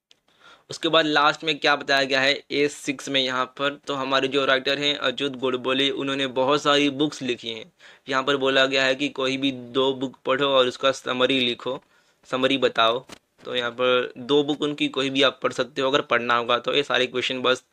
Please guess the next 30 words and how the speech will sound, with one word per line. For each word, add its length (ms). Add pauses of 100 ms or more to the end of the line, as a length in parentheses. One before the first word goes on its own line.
(380)
थोड़ी 160
एक्टिविटी 540
के 100
लिए 140
दिए 180
होते 240
हैं 80
लास्ट 340
में। 220 (160)
तो 100
जिसमें 320
से 120
उनकी 220
दो 240
बुक्स 240
हैं, 140
देख 120
सकते 280
हो। 260 (480)
अच्युत 300
गोडबोले 380
का 100
सबसे 240
पहला 280
है 140
मुसाफिर 680
और 100
दूसरा 320
है 100
प्रवास। 680